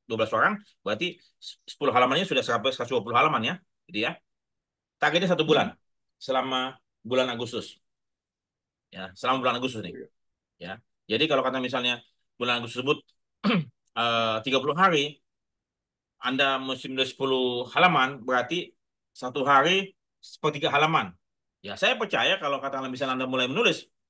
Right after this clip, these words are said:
Speaker 1: ya, saya nggak batasi sepuluh halaman ya, mungkin bisa lebih, ya, mungkin bisa lebih. Kalau katakanlah misalnya latar belakang aja Anda bisa tiga, empat halaman, profesi Anda misalnya ada sepuluh profesi, Anda bisa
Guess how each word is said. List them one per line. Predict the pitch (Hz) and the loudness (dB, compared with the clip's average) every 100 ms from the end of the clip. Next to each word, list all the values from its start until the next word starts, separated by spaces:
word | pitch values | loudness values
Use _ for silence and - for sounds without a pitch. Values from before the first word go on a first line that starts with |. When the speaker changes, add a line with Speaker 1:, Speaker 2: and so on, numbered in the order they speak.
| _ | _
Speaker 1:
ya, | - 117 170 - _ | -4 0 0 -4 _
saya | - 202 233 | -2 2 4
nggak | 226 | 4
batasi | 143 156 156 190 | 2 2 2 0
sepuluh | 185 - 160 | -4 -8 -2
halaman | 143 139 190 139 | 2 4 4 2
ya, | 123 | -2
mungkin | 160 165 196 | -6 -6 -6
bisa | 156 165 | -2 0
lebih, | 175 113 - _ _ | 0 -4 -8 _ _
ya, | 101 113 120 | -6 -6 -8
mungkin | 151 180 | 0 2
bisa | 156 | 4
lebih. | 135 120 95 _ _ - | 2 0 -6 _ _ 0
Kalau | 151 | 2
katakanlah | 151 156 151 | 4 2 2
misalnya | 156 | 2
latar | 160 156 | 4 2
belakang | 147 151 | 2 2
aja | 147 151 139 - | 2 2 2 -4
Anda | 135 143 | -6 -4
bisa | 143 135 139 - | -4 0 -2 -2
tiga, | 139 143 | -2 0
empat | 135 - | 0 0
halaman, | 170 208 156 151 - - _ | 2 2 0 -4 -14 -20 _
profesi | 165 151 135 160 | -2 -2 0 0
Anda | 147 151 143 | 2 0 0
misalnya | 147 143 135 | -2 0 -2
ada | - | -2
sepuluh | 151 | -4
profesi, | 139 139 135 147 | -2 -2 0 0
Anda | 143 131 | 0 -2
bisa | 127 135 | 0 0